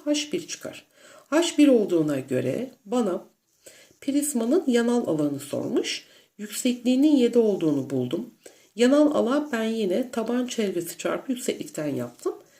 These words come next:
Taban çevresi on altı, yükseklik yedi. Çarptım yüz on iki. Doğru cevap C şıkkı. Evet, on beş bulmaca gibi.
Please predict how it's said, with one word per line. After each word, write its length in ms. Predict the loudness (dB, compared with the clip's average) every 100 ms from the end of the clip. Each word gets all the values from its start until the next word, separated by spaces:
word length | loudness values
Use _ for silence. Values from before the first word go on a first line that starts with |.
| _
Taban 300 | -2 0 0
çevresi 460 | 0 0 -2 -4 -6
on 100 | -4
altı, 380 | -4 -8 -4 -2
yükseklik 680 | -2 -4 -6 -4 -6 -6
yedi. 300 | -6 -6 -12 -14
Çarptım 460 | -10 -10 -2 0 2
yüz 140 | 0
on 100 | -2
iki. 380 | -4 -6 -6 -6 -2
Doğru 220 | -2 -2
cevap 320 | -4 -6 -4
C 180 | -6 -4
şıkkı. 400 | -6 -12 -16 -20 _ _ _ -20 -20 -20 -20 -20 -20 -20 -20 -20 _ _ _ 0
Evet, 220 | 2 4
on 180 | 6 8
beş 200 | 8 6
bulmaca 360 | 6 6 4
gibi. 320 | 0 2 0